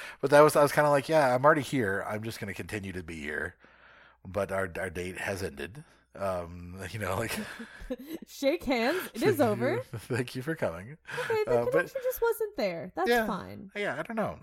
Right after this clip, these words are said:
Speaker 1: Um, but, but anyway, so yeah, that was just, uh, so then I was there, yeah, and had a, had,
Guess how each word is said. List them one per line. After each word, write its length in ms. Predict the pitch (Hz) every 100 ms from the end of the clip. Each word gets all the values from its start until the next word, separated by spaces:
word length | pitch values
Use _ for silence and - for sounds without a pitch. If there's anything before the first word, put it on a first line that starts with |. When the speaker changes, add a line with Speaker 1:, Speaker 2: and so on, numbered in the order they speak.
| -
Speaker 1:
Um, 580 | 117 117 113 107 104 101 -
but, 300 | 147 143 135
but 120 | 131
anyway, 260 | 113 85
so 120 | 82 120
yeah, 160 | 107
that 140 | 87 87
was 160 | 80
just, 240 | 82 - 85
uh, 320 | 80 80 78 80
so 120 | -
then 120 | 80 76
I 80 |
was 120 | 73 65
there, 140 | 71
yeah, 160 | 62 -
and 300 | - 71 65
had 140 | 73
a, 260 | 67 69 -
had, 180 | - 78